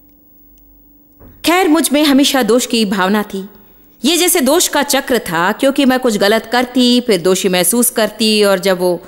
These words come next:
सुधरता नजर आता तो मैं दूसरी गलती कर बैठती, और ये चक्र चलता ही रहता था। मुझ में भी ये चक्र सक्रिय था। मैं इसे समझ नहीं पाई थी, मैं इसे जानबूझकर कर नहीं रही थी।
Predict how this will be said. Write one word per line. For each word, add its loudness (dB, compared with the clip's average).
सुधरता 0
नजर 2
आता 0
तो -2
मैं 0
दूसरी 0
गलती 0
कर 0
बैठती, -2
और 2
ये 0
चक्र -2
चलता -2
ही 2
रहता 0
था। -6
मुझ 2
में 2
भी 4
ये 4
चक्र 0
सक्रिय 0
था। 0
मैं 2
इसे 0
समझ 0
नहीं 2
पाई 0
थी, 0
मैं 4
इसे 0
जानबूझकर 0
कर -2
नहीं 2
रही 2
थी। -2